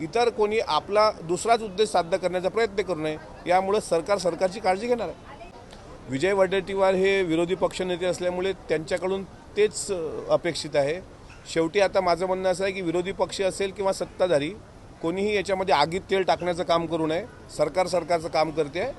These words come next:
विरोधी पक्षनेत्यांनी सुद्धा मराठा समाजाला आरक्षण, टिकणारं आरक्षण कसं देता येईल यासाठी स्वतः सहकार्य करावं. विरोधी पक्षाची भूमिका म्हणजे उचलली जीभ आणि लावली टाळ्याला अशी नसावी, त्यांनी सुद्धा सह-, सरकारसोबत येऊन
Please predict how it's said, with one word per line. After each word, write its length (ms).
विरोधी 260
पक्षनेत्यांनी 600
सुद्धा 360
मराठा 340
समाजाला 380
आरक्षण, 440
टिकणारं 300
आरक्षण 360
कसं 220
देता 240
येईल 140
यासाठी 360
स्वतः 300
सहकार्य 400
करावं. 320
विरोधी 280
पक्षाची 380
भूमिका 320
म्हणजे 200
उचलली 400
जीभ 200
आणि 200
लावली 320
टाळ्याला 440
अशी 200
नसावी, 420
त्यांनी 360
सुद्धा 340
सह-, 340
सरकारसोबत 680
येऊन 180